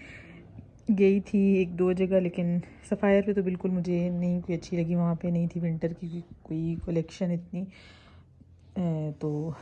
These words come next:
सारी summer की थी। तो ये भी अभी आप, आपको मैं next में दिखाऊंगी vlog में। तो अभी मैं काम करती हूँ, नाश्ता करती हूँ और फिर उसके बाद बात कर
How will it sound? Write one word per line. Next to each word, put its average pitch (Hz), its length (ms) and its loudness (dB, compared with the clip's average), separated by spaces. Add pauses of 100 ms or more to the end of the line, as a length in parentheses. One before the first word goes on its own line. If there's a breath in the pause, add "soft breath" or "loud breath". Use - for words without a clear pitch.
(140 loud breath)
सारी 175 300 2
summer 165 300 -2
की - 160 -8
थी। - 180 -10 (600 soft breath)
तो 160 140 -4
ये 190 180 2
भी 185 120 2
अभी 175 200 2
आप, 170 240 0
आपको 175 260 -4
मैं 180 100 -2
next 180 320 -2
में 202 100 0
दिखाऊंगी 170 500 -2
vlog 170 360 -4
में। 170 100 -4
तो 170 120 -4
अभी 165 120 -4
मैं 170 160 0
काम 165 240 -4
करती 190 280 -4
हूँ, 190 100 2
नाश्ता 170 300 -2
करती 175 320 -8
हूँ 165 140 -2
और 165 160 -4
फिर 151 200 -8
उसके - 460 -12 (600)
बाद 160 320 0
बात 151 220 -4
कर 165 120 -8